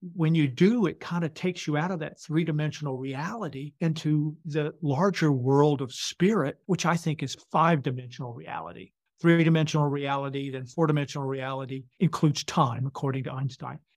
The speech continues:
Five-dimensional reality is really s-, spirit. It's where we come from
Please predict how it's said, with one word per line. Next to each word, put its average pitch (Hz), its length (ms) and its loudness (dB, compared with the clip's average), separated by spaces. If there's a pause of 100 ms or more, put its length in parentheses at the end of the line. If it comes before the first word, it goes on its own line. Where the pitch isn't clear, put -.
Five-dimensional 147 760 -2
reality 131 560 -6
is 127 140 -6
really 147 280 2
s-, - 200 -12 (260)
spirit. - 440 -6 (300)
It's - 220 0
where 165 180 6
we 139 140 4
come 185 320 4
from 143 460 -2